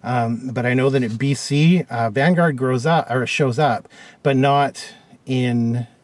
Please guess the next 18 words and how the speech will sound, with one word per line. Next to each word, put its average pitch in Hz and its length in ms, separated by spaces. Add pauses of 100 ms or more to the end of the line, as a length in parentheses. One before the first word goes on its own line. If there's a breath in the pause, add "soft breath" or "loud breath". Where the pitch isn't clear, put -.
(160)
uh, 101 400
not 123 260
in 127 200
themselves. 131 560
They 120 120
show 123 300
up 120 180 (360 loud breath)
through 196 380
a 139 80
company 143 320
called 123 480
Canadian 147 580
Coalition 127 600
for 107 200 (100)
Good 110 240
Governance, 98 600 (420 loud breath)
which 127 240
is, 113 500